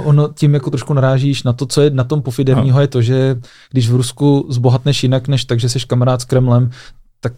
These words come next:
Speaker 1: to jdeš udělat do zahraničí. Takže on jako ten
Speaker 2: <laughs>
Speaker 1: trh tam je menší už jenom tady z toho důvodu, že jo.
Speaker 2: No, no, mě, mě spíš jako zajímá vlastně ten přístup jako lidí, eh, v Rusku k financím, jako jak nad tím přemýšlej, protože,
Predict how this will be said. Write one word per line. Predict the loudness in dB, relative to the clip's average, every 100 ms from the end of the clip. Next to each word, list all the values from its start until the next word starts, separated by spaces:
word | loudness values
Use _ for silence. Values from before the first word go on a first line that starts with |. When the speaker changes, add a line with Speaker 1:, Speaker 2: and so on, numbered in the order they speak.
| _ -4
Speaker 1:
to | -2
jdeš | 0
udělat | 2 2
do | 4
zahraničí. | 4 2 0 -4 -8
Takže | -6 -4 0 0
on | 0 0
jako | 0 2
ten | 4 4 2 0
Speaker 2:
<laughs> |
Speaker 1:
trh | -2 -2 0
tam | 0
je | 2
menší | 2 2 0
už | 0 0
jenom | 2
tady | 2 0
z |
toho | 2 2
důvodu, | 4 4 2 0
že | -6
jo. | -10 -12 -18 _ -20 -8 0
Speaker 2:
No, | 2
no, | 2 0
mě, | 2
mě | 2
spíš | 2 0
jako | 0 0 -2 -6 -2
zajímá | 2 2 2 0
vlastně | 0 0 0
ten | 0
přístup | 0 -2 -2 0
jako | 2 2
lidí, | 0 0 -2 -4 -6
eh, | -8 -4 0
v | 2
Rusku | 2 -2 -8
k | -6
financím, | -4 -2 -4 -4 -4
jako | -2
jak | -2 -2
nad |
tím | -2 0 -2
přemýšlej, | 0 0 0 0 0
protože, | 0 0 0